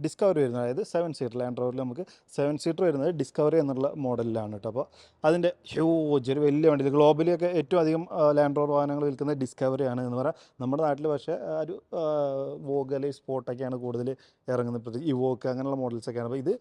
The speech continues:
ഗ്ലോബലി നോക്കുകയാണെങ്കിൽ ഒരുപാട് വിറ്റ് പോകുന്നൊരു മോഡലാണെന്ന് പറയാം. കാരണം സെവൻ സീറ്റർ ആണ്, വളരെ സൈസ് കൂടിയതാണ്. കാരണം നമ്മുടെ ഇവിടുത്തെ പോലെയല്ലോ, വിദേശത്തൊക്കെ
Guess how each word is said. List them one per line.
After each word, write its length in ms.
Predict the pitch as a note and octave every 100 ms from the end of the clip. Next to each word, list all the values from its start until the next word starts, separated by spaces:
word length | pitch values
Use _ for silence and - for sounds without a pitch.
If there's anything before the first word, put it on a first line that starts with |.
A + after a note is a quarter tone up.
| -
ഗ്ലോബലി 280 | D#3 E3+ G3 G3
നോക്കുകയാണെങ്കിൽ 380 | E3+ E3 E3 G3 _ E3+
ഒരുപാട് 320 | C#3 D#3 F3+ G3+ F#3+
വിറ്റ് 140 | C3+ C3+
പോകുന്നൊരു 260 | C3+ B2+ D3
മോഡലാണെന്ന് 400 | B2+ A#2+ A#2 A#2 A#2
പറയാം. 140 | C3+ E3
കാരണം 200 | C3+ G3 -
സെവൻ 180 | C#3 C#3 D3
സീറ്റർ 220 | C#3+ E3+
ആണ്, 100 | D3 C#3+
വളരെ 220 | B2+ C#3 - -
സൈസ് 280 | C3+ C3 E3+
കൂടിയതാണ്. 320 | D3+ C#3 C3+ B2+
കാരണം 160 | C3 C3
നമ്മുടെ 180 | C3+ D3
ഇവിടുത്തെ 180 | C#3+ D3
പോലെയല്ലോ, 260 | C3 B2 - - _ C3
വിദേശത്തൊക്കെ 400 | C3+ B2+ C#3+